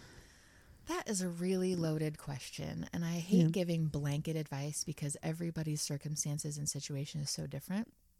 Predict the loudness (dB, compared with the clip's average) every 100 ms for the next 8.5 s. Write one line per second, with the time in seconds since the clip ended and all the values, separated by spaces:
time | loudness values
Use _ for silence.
0 | _ _ -20 -16 -10 -4 0 4 4 4
1 | 0 0 -2 0 -2 0 0 0 0 -2
2 | -2 -2 -4 -6 -10 -16 -20 -6 0 0
3 | 0 -4 -2 0 0 -2 -6 -18 -20 -20
4 | -6 -2 -2 0 -2 -4 -6 -6 -6 -6
5 | -8 -6 -2 0 0 0 0 0 -2 -2
6 | -4 -4 -6 -8 -8 -4 -2 0 0 -2
7 | -2 -2 0 0 0 0 -2 -2 -2 -4
8 | -4 -8 -6 -4 -6